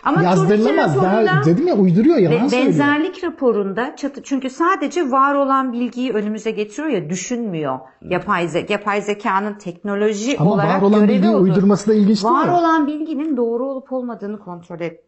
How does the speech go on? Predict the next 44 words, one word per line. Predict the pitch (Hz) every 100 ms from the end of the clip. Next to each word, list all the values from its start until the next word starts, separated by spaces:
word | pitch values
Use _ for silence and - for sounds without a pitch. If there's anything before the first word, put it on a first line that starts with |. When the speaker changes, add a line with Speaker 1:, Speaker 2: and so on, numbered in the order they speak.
| -
Speaker 1:
etme | 202 - 226 220
yetkinliği | 160 175 - 185 175 175 160
yok. | 139 - - - _
Benim | 214 277 285
kendi | 294 285 320
öğrencilerimin | 285 269 254 254 254 262 254
bitirme | - 247 247
projesi | 254 247 214 220
Speaker 3:
Demek | 226 -
Speaker 1:
olarak | 127
Speaker 3:
ki | 123
fotoğraflarımıza | 127 123 123 123 123 -
Speaker 1:
hazırladığı | 120
Speaker 3:
bakıyor. | - 123
Ben | 113 113
Rockstar | 113 110 - 104
gibi | 90 87
görünüyorum. | 78 85 101 127
Sen | - 117
de | 117 -
Speaker 1:
Bir | 403
yerde | 427 -
Speaker 3:
tiyatro | - 131 -
Speaker 1:
birisi, | -
Speaker 3:
sanatçısı | 135 127 127 -
gibi | 127 110
Speaker 1:
Ekşi | 107
Speaker 3:
görünüyorsun. | 101 101 -
Speaker 1:
Sözlük'te | 269 - 330
birisi | 311 269 349
yazmıştır, | 320 269 262 226 - 226 196
"Benim | 226 233
rockstarım." | 220 190 - - 196 185
diye. | 175 190 226 311
Sarkazm | - - 240 240 302 320 220 202
yapmıştır. | 170 - 175 170 - 339
Yapay | 277 196 277 285
Speaker 3:
Evet. | 247
Speaker 1:
zekanın | 247 247 226 226 254
henüz | 220 240 220
belki | 208 202
de | 202
sarkazmı | 220 208 196 220 196 190
anlayacak | 180 185 175 180 277